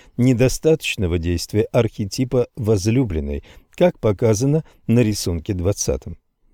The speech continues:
Смысл жизни неизменно связан с отношениями к любимым, Богу, природе, родной стране и так далее. Поэтому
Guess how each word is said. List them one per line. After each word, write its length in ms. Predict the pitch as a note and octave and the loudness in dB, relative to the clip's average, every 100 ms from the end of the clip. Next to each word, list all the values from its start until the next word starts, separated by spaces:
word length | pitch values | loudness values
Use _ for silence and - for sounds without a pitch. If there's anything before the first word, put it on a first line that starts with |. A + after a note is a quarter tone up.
| _ _ - | _ _ -8
Смысл 640 | - C#3 C#3+ C3+ C#3 C3 - | -2 2 4 2 0 0 0
жизни 640 | A#2 C3 G3 A#2 D#2+ C#2+ - _ _ | 0 2 2 2 -2 -4 -8 _ _
неизменно 720 | A2 C3 B2+ G#2 C3+ F3 D3+ | 2 4 4 2 0 0 0
связан 520 | C#3 B2 B2+ C3 C#3+ A#2 _ - | -2 0 0 2 0 -2 _ -8
с 180 | - | -2
отношениями 1000 | E3 - C#3 D#3+ - F#2 D#2+ E2 D#2+ E2 - _ _ - | 0 0 -2 -2 0 0 0 -2 -2 -4 -6 _ _ -2
к 60 | |
любимым, 600 | F#3 F#3+ G#2+ A2 G2+ G#2 - _ - | 0 2 4 4 4 0 -4 _ -4
Богу, 560 | A2 A2+ A#2+ G#2 A#2+ - _ - | 0 2 2 2 -4 -6 _ -4
природе, 640 | A2+ A#2+ G#2 G2+ F#2 G#2 _ _ - | 2 4 4 2 2 -4 _ _ 0
родной 500 | A#2 C3+ G2+ G#2 A2+ | 2 2 2 2 0
стране 520 | - G#2+ G#2 G2+ G2+ _ _ - | -2 0 2 0 -2 _ _ 0
и 120 | A#2+ | 0
так 240 | A#2+ C3 A#2 | 2 0 0
далее. 400 | A2+ D2 C#2 - _ _ _ | 0 0 -4 -8 _ _ _
Поэтому 600 | - B2+ G2 - G#2 B2 | 2 4 4 0 -4 -4